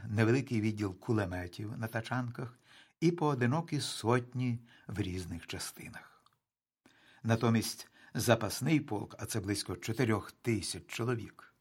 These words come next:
не мав жодної рушниці. Хто здобував гвинтівку, переходив до дієвих частин. Зброю заступали ковальської роботи списи,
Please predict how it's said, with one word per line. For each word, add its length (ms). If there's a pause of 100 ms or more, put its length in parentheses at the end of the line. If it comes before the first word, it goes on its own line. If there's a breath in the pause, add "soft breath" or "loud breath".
(1160 soft breath)
не 120
мав 400
жодної 680
рушниці. 680 (1120)
Хто 320
здобував 600
гвинтівку, 680
переходив 540
до 80
дієвих 460
частин. 500 (1200)
Зброю 500
заступали 720 (360 loud breath)
ковальської 600
роботи 440
списи, 800